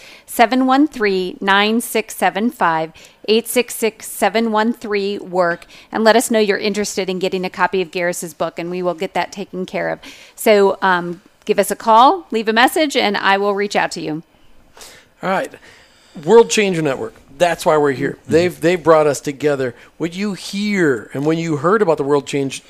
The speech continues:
Speaker 2: Changer Network, what excites you most about that platform?
Speaker 3: The people.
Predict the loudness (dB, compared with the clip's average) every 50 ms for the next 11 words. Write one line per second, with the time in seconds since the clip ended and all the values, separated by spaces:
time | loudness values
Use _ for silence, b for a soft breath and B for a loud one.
0 | B B B -4 -4 -2 -2 -2 -4 -4 -4 -4 -4 -6 -8 b b b b b
1 | b -8 -8 -8 -6 -4 -4 -4 -4 -4 -6 -6 -2 2 2 2 2 2 -6 -8
2 | -8 -12 -10 -10 -10 -10 -10 -10 -14 -12 -12 -12 -14 -16 -18 -18 -18 -20 _ _
3 | _ B B B B B B B B B B B B B B B B B B _
4 | _ _ -8 -8 -8 -6 -4 -4 -4 -4 -4 -8 -18 -20